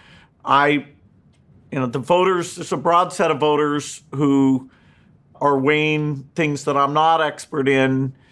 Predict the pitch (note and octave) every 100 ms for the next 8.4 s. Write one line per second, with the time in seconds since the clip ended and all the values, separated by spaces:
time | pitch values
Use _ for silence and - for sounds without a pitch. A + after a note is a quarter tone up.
0 | _ _ _ C#3 C3 C#3 D3 D3+ D#3+ E3
1 | F3+ F3+ F3 E3 D#3+ F3+ F3+ F#3 - _
2 | _ _ _ D#3 C#3 B2+ C3 D3 C#3+ C#3
3 | F3+ F#3+ F#3+ E3 F3 E3+ E3+ E3+ E3+ F#3
4 | E3 E3 F3 E3 D3+ C3 C#3 F3 E3 D3+
5 | D#3 - D3 D3 E3 D#3+ D3+ D3 C#3+ -
6 | _ - _ _ _ - F#3+ F#3+ - E3
7 | F#3 F#3+ D#3+ F3 F3+ F3 - _ - D3
8 | C#3+ C#3 C3+